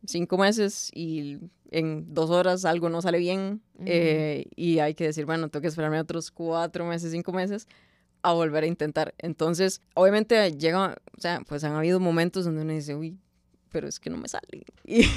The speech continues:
Speaker 1: y por qué, verdad? Entonces, como es esa frustración, pero ayuda, pues, eh, eso se extrapola a cualquier otra situación de, de la vida. Entonces, también
Speaker 2: Ujú.
Speaker 1: de, hay situaciones, no sé, en el trabajo o cu-, cualquier otra cosa, que uno llega en,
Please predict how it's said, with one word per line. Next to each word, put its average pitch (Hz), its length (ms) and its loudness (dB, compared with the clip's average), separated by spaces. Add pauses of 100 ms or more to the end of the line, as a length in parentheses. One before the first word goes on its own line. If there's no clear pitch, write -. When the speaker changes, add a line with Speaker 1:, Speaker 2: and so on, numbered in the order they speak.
(400)
Speaker 1:
y 277 40 6
por 208 240 2
qué, 269 160 6
verdad? 202 260 6
Entonces, 202 500 0 (400)
como 196 160 4
es 190 80 4
esa 233 200 6
frustración, 214 520 0
pero 214 260 4 (480)
ayuda, 202 520 4 (200)
pues, 202 220 0
eh, 139 160 0
eso 190 160 -4
se 208 80 -2
extrapola 165 600 2
a - 120 -12
cualquier 156 260 -2
otra 165 160 -4
situación 170 520 0
de, 175 280 4
de 160 140 2
la 151 140 2
vida. 185 140 4
Entonces, 165 220 -4
también 160 240 -2
Speaker 2:
Ujú. 180 60 0
Speaker 1:
de, 175 140 4
hay 147 420 -4
situaciones, 170 540 -4
no 151 120 -4
sé, 180 120 2
en 170 80 0
el 147 120 -4
trabajo 180 400 4
o 160 220 0
cu-, - 180 -14
cualquier 160 280 -2
otra 180 160 -2
cosa, 190 260 2 (180)
que 180 300 6
uno 185 220 0
llega 196 240 4
en, 190 240 0